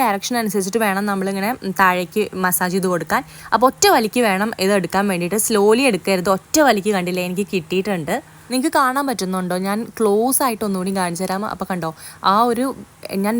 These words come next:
വെച്ച് ഒട്ടിച്ച ആ ഒരു ഭാഗത്ത് കറക്റ്റായിട്ട് ഫുൾ ഹെയർസ് റിമൂവ് ആയി കിട്ടിയിട്ടുണ്ട് കേട്ടോ.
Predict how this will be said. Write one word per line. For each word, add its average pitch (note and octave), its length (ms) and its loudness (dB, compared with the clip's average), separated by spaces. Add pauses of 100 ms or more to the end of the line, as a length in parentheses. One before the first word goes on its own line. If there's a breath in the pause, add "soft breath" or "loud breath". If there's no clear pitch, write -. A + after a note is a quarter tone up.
വെച്ച് - 340 -2
ഒട്ടിച്ച G#3+ 400 -2
ആ C4+ 100 2
ഒരു C4 140 -2
ഭാഗത്ത് F#3+ 360 0 (100)
കറക്റ്റായിട്ട് A3+ 680 0 (160)
ഫുൾ D#4 200 2 (160)
ഹെയർസ് G#3 480 0
റിമൂവ് F#3+ 320 -2
ആയി G3 140 0
കിട്ടിയിട്ടുണ്ട് F3 420 -2
കേട്ടോ. D#3 160 -4